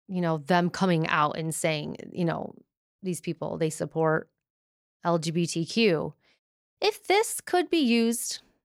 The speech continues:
in a way, like, to draw in people who, people like that, and they might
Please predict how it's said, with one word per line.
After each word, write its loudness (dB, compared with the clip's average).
in -2
a 4
way, 4
like, 2
to 0
draw 4
in 2
people 2
who, 2
people -4
like -2
that, -2
and 0
they 4
might 2